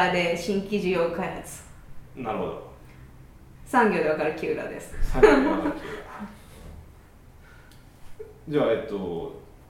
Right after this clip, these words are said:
Speaker 2: 三行でわかる優子さん。で、えっと、デザインリサーチ、えー、イギリスとアメリカの留学、で、都市計画かな。
Speaker 1: はい。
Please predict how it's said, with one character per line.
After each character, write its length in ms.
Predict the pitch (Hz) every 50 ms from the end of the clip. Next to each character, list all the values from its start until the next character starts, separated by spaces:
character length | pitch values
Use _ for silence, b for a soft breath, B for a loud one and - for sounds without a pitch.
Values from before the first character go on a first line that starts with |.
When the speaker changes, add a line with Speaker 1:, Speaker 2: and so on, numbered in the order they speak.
| - - -
Speaker 2:
三 380 | - - - 160 143 139 120
行 160 | 98 101 90 -
で 100 | 87 90
わ 160 | 87 87 87
か 100 | 87 87
る 160 | 82 78 82 95
優 140 | 104 101 -
子 120 | - -
さ 120 | - -
ん。 880 | - - - - - - - - - - - - - - - - - -
で、 640 | 143 147 147 147 143 143 143 139 - 120 110 101 90
え 20 |
っ 40 | -
と、 760 | 98 90 90 87 82 85 82 82 82 76 76 - - - - - - - - - - - - - - - - - -
デ 100 | 110 110
ザ 180 | 107 113 113 110
イ 60 | 104
ン 60 | 101
リ 100 | 107 101
サ 320 | - - 110 98 92 - -
ー 0 |
チ、 380 | - - 147 131 98 82 - - - - - - - - - - - - - - - - - - - - - - - - - - - -
え 760 | - - - - - - 143 - - - - - - - - - - - - - - - - - - -
ー、 60 | - 104
イ 40 |
ギ 140 | 101 107 101
リ 140 | 98 101 95
ス 120 | 95 -
と 120 | - 104 98
ア 40 | 98
メ 120 | 98 95
リ 80 | 95 -
カ 100 | - 95
の 140 | 92 -
留 180 | - - 185 180
学、 560 | - - - - - - 135 110 95 - - - - - - - - - - - - - - - - - - - - 139
で、 100 | 127 113
都 160 | - - 113
市 160 | - - -
計 180 | - 107 95 - -
画 0 | - - - - -
か 60 | -
な。 120 | 180 - 156 - - - - - - - - - - - - - - - - -
Speaker 1:
は 120 | 233 190
い。 40 | -